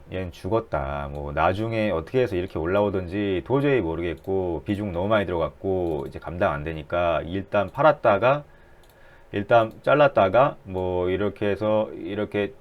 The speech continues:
이렇게 해서 여-, 여-, 해주면 여기 종가에서 다시 이제 사는 한이 있더라도 이거는 좀 아닌 것 같다.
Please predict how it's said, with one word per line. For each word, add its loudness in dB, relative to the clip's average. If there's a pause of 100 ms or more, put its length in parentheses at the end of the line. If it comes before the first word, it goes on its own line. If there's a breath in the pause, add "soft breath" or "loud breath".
(120)
이렇게 -2
해서 2
여-, 0
여-, -2 (240)
해주면 2
여기 2
종가에서 4
다시 -2
이제 -2
사는 -2
한이 -2
있더라도 -2
이거는 -2
좀 -6
아닌 -6
것 -2
같다. -6